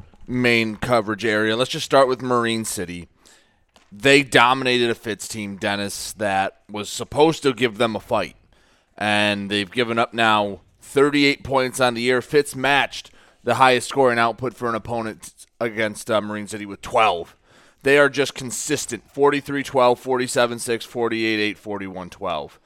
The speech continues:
I mean, and I don't think Charles Tigert played that much again this week. What, uh,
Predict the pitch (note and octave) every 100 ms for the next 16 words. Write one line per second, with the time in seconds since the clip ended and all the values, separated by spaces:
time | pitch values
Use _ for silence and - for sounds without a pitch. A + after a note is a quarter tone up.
0 | _ _ _ - G#2+ A2+ A2 A2 G#2+ G2
1 | F2 _ _ _ - A#2 A#2 B2 C#3 B2
2 | B2 - A#2+ A2+ - A2+ G#2+ - A2+ G#2
3 | G2+ F#2 G#2 G2+ G2 F#2+ F2+ F2 G2 D#2
4 | - - _ _ _ _ _ _ _ _
5 | - A#2+ B2+ - B2